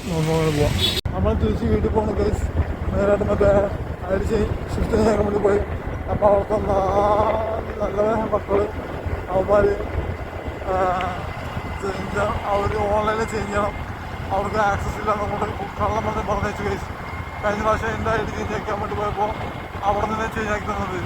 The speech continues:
ഓൺലൈനിലൊന്നും ചെയ്യേണ്ട ആവശ്യമില്ല. ഇപ്പോൾ, ഇപ്പോൾ പോയപ്പോൾ അവന്മാർ പറഞ്ഞ് അവർക്ക് ഓൺലൈനിൽ ചേഞ്ച് ചെയ്യാൻ ഓപ്ഷൻ ഉള്ളൂ, അത് നിങ്ങൾ ചെയ്യണം, അവർക്ക് ആക്സസ് ഇല്ല എന്ന് പറഞ്ഞ് കള്ളം പറഞ്ഞ് പറഞ്ഞയച്ചു. അതങ്ങനെയല്ലേ,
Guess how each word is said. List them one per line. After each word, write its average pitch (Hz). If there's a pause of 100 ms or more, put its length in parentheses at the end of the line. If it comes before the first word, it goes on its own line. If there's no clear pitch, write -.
(800)
ഓൺലൈനിലൊന്നും 208
ചെയ്യേണ്ട 214
ആവശ്യമില്ല. 196 (760)
ഇപ്പോൾ, 202 (200)
ഇപ്പോൾ 220
പോയപ്പോൾ 220
അവന്മാർ 214
പറഞ്ഞ് 214 (840)
അവർക്ക് 220 (120)
ഓൺലൈനിൽ 208
ചേഞ്ച് 214
ചെയ്യാൻ 214
ഓപ്ഷൻ 208
ഉള്ളൂ, 208 (720)
അത് 202
നിങ്ങൾ 214
ചെയ്യണം, 214 (100)
അവർക്ക് 208
ആക്സസ് 202
ഇല്ല 202
എന്ന് 208
പറഞ്ഞ് 202
കള്ളം 196
പറഞ്ഞ് 202
പറഞ്ഞയച്ചു. 190 (1500)
അതങ്ങനെയല്ലേ, 214